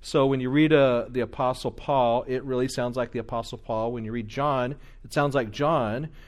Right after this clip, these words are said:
but it's God speaking through these individuals, dual authorship. And so an analogy can be used that, um, so when God was speaking through the Apostle John, he picked up a pencil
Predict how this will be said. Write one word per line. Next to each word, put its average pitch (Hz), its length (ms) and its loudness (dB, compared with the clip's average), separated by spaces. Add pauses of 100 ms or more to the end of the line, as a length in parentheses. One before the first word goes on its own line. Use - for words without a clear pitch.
(120)
but 139 120 2
it's 123 160 -4
God 147 460 2
speaking 139 460 -4
through 147 320 -2
these 120 180 -2
individuals, 120 520 -6
dual 135 460 0
authorship. 117 720 -6 (540)
And 135 180 -4
so 143 300 6
an 135 80 6
analogy 147 460 6
can 143 160 -2
be 139 100 0
used 135 380 2
that, 123 400 4 (380)
um, 131 200 0
so 139 180 0
when 135 220 0
God 143 460 6
was 135 140 -4
speaking 143 420 -2
through 143 200 -2
the 131 60 2
Apostle 135 440 -2
John, 131 380 0
he 123 120 -4
picked 135 300 -4
up 117 160 -4
a - 20 -8
pencil 156 760 -6